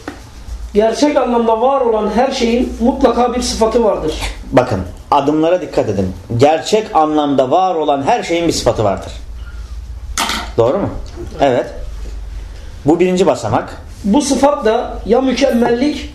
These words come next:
Speaker 1: ya da eksiklik.
Speaker 2: Evet. Ahmet, Ahmet varsa bir sıfatı vardır.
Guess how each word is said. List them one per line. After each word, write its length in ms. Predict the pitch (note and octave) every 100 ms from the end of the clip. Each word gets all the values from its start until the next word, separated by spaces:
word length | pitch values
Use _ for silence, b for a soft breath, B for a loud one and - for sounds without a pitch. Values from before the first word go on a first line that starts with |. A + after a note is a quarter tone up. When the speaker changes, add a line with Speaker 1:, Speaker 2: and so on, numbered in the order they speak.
| -
Speaker 1:
ya 140 | A3+
da 80 | B3
eksiklik. 500 | A3+ A3+ C4 - C4
Speaker 2:
Evet. 220 | C4+ C3 A#2+ - -
Ahmet, 360 | G#3+ G#3+ G3 G3 - -
Ahmet 380 | F#3+ G#3+ A3
varsa 320 | A#3 G#3 A3 G#3
bir 60 |
sıfatı 340 | G3 - D#3+ C3+
vardır. 280 | G2+ -